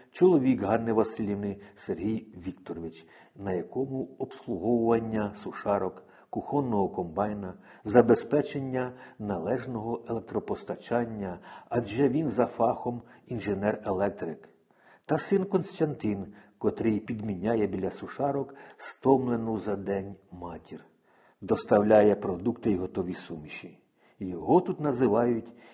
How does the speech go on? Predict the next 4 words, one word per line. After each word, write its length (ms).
тягловою 880
силою. 600
Володимир 600
Ласівка 720